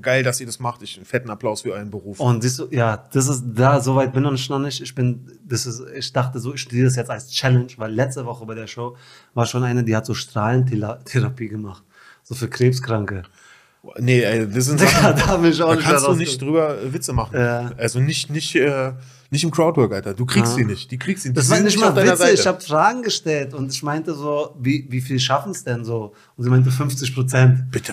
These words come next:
Speaker 1: was? Das hast du, bist du behindert? <laughs> Wie kannst du das fragen, Alter?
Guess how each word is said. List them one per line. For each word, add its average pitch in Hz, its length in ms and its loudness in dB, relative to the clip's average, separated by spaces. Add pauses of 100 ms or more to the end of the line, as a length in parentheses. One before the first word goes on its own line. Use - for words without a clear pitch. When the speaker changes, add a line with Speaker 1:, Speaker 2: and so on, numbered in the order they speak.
(120)
Speaker 1:
was? 160 420 0
Das 143 160 0
hast 208 160 -2
du, 139 80 -8
bist - 140 -10
du 107 40 -10
behindert? 117 380 -2 (280)
<laughs> - 360 4
Wie 226 100 4
kannst 202 300 0
du 185 80 4
das - 160 -8
fragen, 151 720 -4
Alter? 151 160 -2